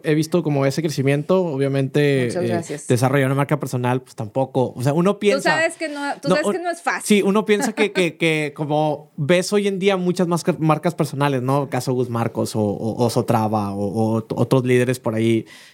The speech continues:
Speaker 1: en, en diferentes ámbitos, piensas que es muy r-, muy fácil y muy rápido,
Speaker 2: No, no es
Speaker 1: pero
Speaker 2: fácil.
Speaker 1: no es fácil y no es rápido. O sea,
Speaker 2: No.
Speaker 1: sí, sí es como cualquier empresa, como cualquier proyecto. O sea, se, se tarda dos, tres años, a menos de que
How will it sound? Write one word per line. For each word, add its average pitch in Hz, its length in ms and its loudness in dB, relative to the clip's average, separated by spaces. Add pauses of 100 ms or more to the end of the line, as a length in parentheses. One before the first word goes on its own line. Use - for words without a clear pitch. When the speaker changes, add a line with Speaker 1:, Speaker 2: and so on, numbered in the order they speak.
Speaker 1:
en, 113 260 0
en 113 100 2
diferentes 117 420 0
ámbitos, 127 440 0 (460)
piensas 151 340 2
que 175 100 2
es 135 80 0
muy 160 200 2
r-, 165 160 0
muy 165 200 4
fácil 175 320 0
y - 20 2
muy 160 160 0
rápido, 175 420 2
Speaker 2:
No, 87 60 -6
no - 60 -8
es 160 60 -10
Speaker 1:
pero 139 180 4
Speaker 2:
fácil. 139 220 -4
Speaker 1:
no 156 180 4
es 156 120 -4
fácil 175 520 -2
y 170 120 2
no 151 140 0
es 147 60 0
rápido. 147 400 0
O 170 40 -2
sea, 147 120 -2
Speaker 2:
No. - 60 -6
Speaker 1:
sí, 139 340 0 (320)
sí 151 240 4
es 147 120 0
como 175 280 2
cualquier 151 320 0
empresa, 147 340 0
como 139 220 0
cualquier 123 320 0
proyecto. 135 640 0
O - 20 -20
sea, 104 320 -4
se, 117 160 0
se 127 160 -2
tarda 123 480 0
dos, 123 260 0
tres 127 200 -6
años, 143 280 0
a 156 60 -2
menos 208 300 2
de 202 140 0
que 240 180 0